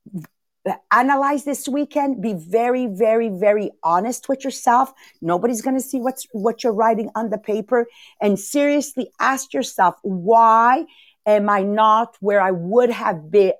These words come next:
where I would have loved to be by the age I'm at now?" You know, debt-free, mortgage-free, living the life of dreams, and doing exactly what you enjoy doing all the time. So you don't do these silly posts on Facebook.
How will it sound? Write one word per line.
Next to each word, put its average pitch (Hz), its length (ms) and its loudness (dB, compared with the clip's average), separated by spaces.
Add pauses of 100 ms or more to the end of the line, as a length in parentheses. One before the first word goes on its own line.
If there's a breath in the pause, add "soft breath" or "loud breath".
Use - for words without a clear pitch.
where 208 460 2
I 202 200 -2
would 208 400 0
have 170 320 -6
loved 240 480 0
to 202 100 -4
be 190 380 -8 (320)
by 196 160 2
the 185 240 -6
age 196 280 -2 (100)
I'm 180 180 -6
at 170 220 -8 (240)
now?" 147 440 -12 (380)
You 185 100 -4
know, 151 160 -8 (100)
debt-free, 175 500 -2
mortgage-free, 160 720 -2 (260 soft breath)
living 190 300 2
the 180 80 2
life 185 300 2
of 165 120 -14
dreams, 170 480 0
and 170 140 -4
doing 185 220 2
exactly 196 580 -4
what 185 320 -6
you 180 140 -2
enjoy 190 380 2
doing 185 340 -2
all 240 140 4
the 285 100 2
time. 202 400 -2 (220 loud breath)
So - 120 -2
you 202 160 4
don't 269 300 4
do 302 180 2
these 233 240 -4
silly 262 320 -2 (100)
posts 269 480 2
on 214 220 0
Facebook. 269 540 2